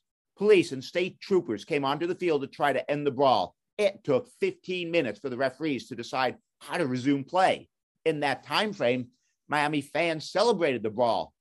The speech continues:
Fights in the stands erupted, and one of the T V announcers, Lamar Thomas, who previously played for the U in the nineties, said over the air, "You come into our house, you should get your butt kicked." The brawl resulted in thirty-one suspensions, eighteen from F I U,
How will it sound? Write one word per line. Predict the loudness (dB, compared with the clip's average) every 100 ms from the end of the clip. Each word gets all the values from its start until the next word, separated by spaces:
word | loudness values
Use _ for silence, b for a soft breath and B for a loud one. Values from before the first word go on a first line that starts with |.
| -4
Fights | -4 -4
in | -8
the | -8
stands | -6 -2 0 0
erupted, | 0 0 0 -4 -6 _
and | -6 -2
one | 2 2
of |
the | 0
T | -2 -4
V | -2 0
announcers, | 0 0 -4 -6 -6
Lamar | -4 -2 -2
Thomas, | -2 -2 -2 -2 -6 -10 _ _ _
who | -10
previously | -2 0 0 -2 -4 -6
played | -2 -2 0
for | -2
the | -2
U | 0 0
in |
the | -2
nineties, | -2 -2 -2 -4 -4 -12 _ -6
said | 0 2
over | 2 0
the | 2 2
air, | 0 -2 _
"You | -16
come | -8 -6
into | -2 0
our | 0 2
house, | 2 0 -2 -8 _
you | -6 -6
should | -4 -2
get | -2 -2
your | -2
butt | -2 -2
kicked." | -4 -4 -8 _ _ -6
The | -6
brawl | 0 2 2 2
resulted | 0 0 -2 -2 -6
in | -6
thirty-one | -6 -4 0 0 0 -4
suspensions, | -10 -6 -2 -2 -4 -12 -10 -2
eighteen | 0 0 -2 -4
from | -4 -4
F | -4 -4
I | -2
U, | 0 2 0